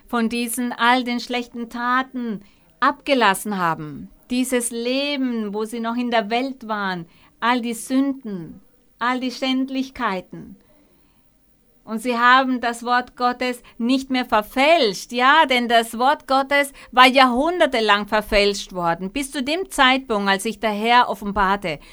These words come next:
Bis dahin wurde sein Go-, sein Wort verfälscht, falsch gedeutet. Keiner hörte mehr auf die Wahrheit Gottes. Und er sagt,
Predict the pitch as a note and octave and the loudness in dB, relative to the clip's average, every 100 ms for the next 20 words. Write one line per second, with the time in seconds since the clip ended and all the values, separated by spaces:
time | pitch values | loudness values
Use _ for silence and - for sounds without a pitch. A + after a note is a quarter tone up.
0 | - - A3+ - A3 A3 A#3 A3 A3+ A#3+ | -12 -6 -6 4 4 6 2 0 0 0
1 | A#3+ A#3 G#3 F#3+ - G#3+ - - A3+ G3 | 0 -2 -4 -4 -8 -10 -10 -4 -4 2
2 | G#3+ A3 - F#3+ - A#3 A#3+ A3 - - | 2 2 0 -4 0 2 4 2 0 -12
3 | - - B3+ A#3+ A#3 A#3 A#3 A#3 A#3+ B3 | -20 2 6 6 4 -2 0 4 6 4
4 | G3 D3+ - _ _ _ _ _ _ _ | -2 -4 -6 _ _ _ _ _ _ _
5 | _ _ _ _ _ _ _ _ - B3+ | _ _ _ _ _ _ _ _ 0 8
6 | B3+ C4 A#3+ A#3+ B3 C4 A#3+ G3+ G#3 A3+ | 8 8 6 8 6 4 0 0 0 -2
7 | G3 A3+ A3+ G#3+ B3 C4+ C4+ E3 C3 - | 0 2 0 -2 -2 -2 -2 -4 -6 -16
8 | - _ _ _ _ _ _ _ _ _ | -20 _ _ _ _ _ _ _ _ _
9 | _ _ _ _ A3+ A#3+ A#3 - A3+ A#3 | _ _ _ _ -4 -2 -4 -2 0 0
10 | A#3 G#3+ F#3+ D#3+ _ | 0 0 0 -4 _